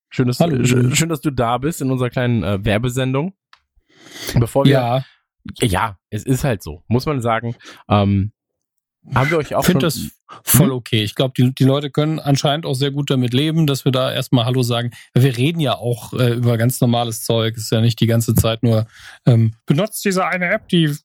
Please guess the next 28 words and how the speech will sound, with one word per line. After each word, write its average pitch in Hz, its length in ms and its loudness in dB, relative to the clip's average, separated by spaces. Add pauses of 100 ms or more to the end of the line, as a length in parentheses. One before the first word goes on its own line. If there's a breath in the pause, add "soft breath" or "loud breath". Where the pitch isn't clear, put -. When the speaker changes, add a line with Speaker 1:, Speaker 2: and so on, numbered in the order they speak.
Speaker 2:
die 139 180 0
wir - 80 2
hier 127 140 -2
bewerben", 131 480 -2
sondern 123 320 0
auch, 120 260 -4
"Ey, 165 220 -2
da 139 100 -2
gibt's 131 220 -6
Inhalte, 147 340 2
die 127 120 0
gibt's 127 140 -2
auch 113 120 -2
woanders." 131 600 -2
Und 117 160 4
über 123 140 2
die 147 120 -4
reden 135 260 -2
wir - 120 -4
ja. - 100 -12 (760 loud breath)
Speaker 1:
Genau. 131 200 0 (280)
Und 127 420 0 (260)
einmal 185 360 0
ganz 160 260 -4
kurz 160 300 -2
quasi 127 320 0
als - 260 -8
Disclaimer. 175 720 -2